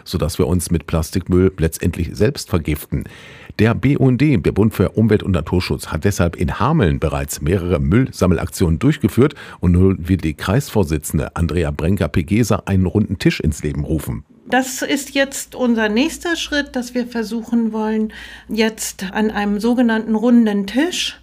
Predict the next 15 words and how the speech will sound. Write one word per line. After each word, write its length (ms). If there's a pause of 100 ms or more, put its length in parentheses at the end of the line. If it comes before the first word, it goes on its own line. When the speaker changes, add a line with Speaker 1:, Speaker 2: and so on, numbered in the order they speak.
(440)
Speaker 2:
Wirtschaftsförderer, 1700
Leute 340
vom 200
Umweltamt, 1040 (240)
Herr 200
Griese 520
als 160
Oberbürgermeister 840
zum 140
Beispiel 200
ist 160
auch 240
mit 220
dabei, 340
also 220